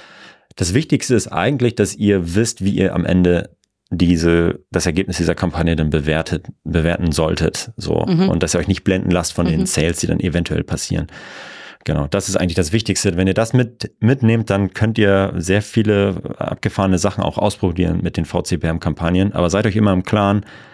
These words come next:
Speaker 1: vor allem, dass ihr nicht Äpfel mit Birnen vergleicht.
Speaker 2: Mhm.
Speaker 1: Ja. Cool. Aber geile Frage, Daniel. Vielen Dank.
Speaker 2: Und ein spannendes Thema.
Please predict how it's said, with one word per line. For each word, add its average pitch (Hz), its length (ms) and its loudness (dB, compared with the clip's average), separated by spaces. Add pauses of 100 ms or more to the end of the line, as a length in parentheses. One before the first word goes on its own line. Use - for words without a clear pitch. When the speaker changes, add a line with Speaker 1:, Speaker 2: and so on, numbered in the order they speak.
(420)
Speaker 1:
vor - 240 -4
allem, 90 380 2
dass - 400 -4 (220)
ihr 82 400 0 (100)
nicht - 240 -2
Äpfel 85 240 -2
mit 78 200 -4 (260)
Birnen 78 400 -2
vergleicht. - 420 -4
Speaker 2:
Mhm. 202 140 -6 (580)
Speaker 1:
Ja. - 200 -12 (1080)
Cool. 104 220 -2
Aber 92 140 0
geile 123 180 2
Frage, 113 300 2
Daniel. 82 340 -2
Vielen 90 220 -8
Dank. - 180 -12 (720)
Speaker 2:
Und 233 160 2
ein 226 140 2
spannendes 214 340 2
Thema. 233 460 4